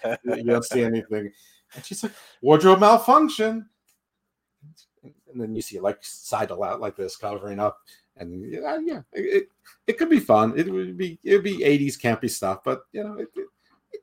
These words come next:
Speaker 2: it could be fun. It's there. They won't, they won't get it that good, but maybe they will. I, I don't know. But, you know,
Speaker 1: Yeah.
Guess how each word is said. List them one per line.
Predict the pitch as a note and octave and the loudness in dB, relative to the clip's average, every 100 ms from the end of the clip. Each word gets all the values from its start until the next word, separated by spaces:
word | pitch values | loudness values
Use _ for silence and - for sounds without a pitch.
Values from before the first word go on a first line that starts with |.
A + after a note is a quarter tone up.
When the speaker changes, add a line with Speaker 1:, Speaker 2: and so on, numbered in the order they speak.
| - | -8
Speaker 2:
it | B3 - | -8 -6
could | C4+ | -6
be | F3+ | -6
fun. | G3+ D3+ D3+ | -4 0 0
It's | F3 E3+ | 0 -2
there. | D3 D3 | 0 2
They | D#3+ | 0
won't, | D#3+ D#3+ | -2 -2
they | E3 | -2
won't | E3 D#3+ C#3+ | 0 0 0
get | B2 | -2
it | A#2+ | 0
that | A#2+ A2 | -2 0
good, | G#2+ A2 | -2 -2
but | A#2 B2 - | -2 -4 -8
maybe | - E3+ F#3 | -12 -8 -6
they | A2+ | -6
will. | D#2+ G2+ | -4 -4
I, | A2+ | -4
I | G#2+ C#3+ | -4 -4
don't | A#2 D#2 | -4 -6
know. | D2+ | -12
But, | F#2 G#2+ _ _ _ _ | -12 -12 _ _ _ _
you | A#2 | -6
know, | |
Speaker 1:
Yeah. | G2 | -6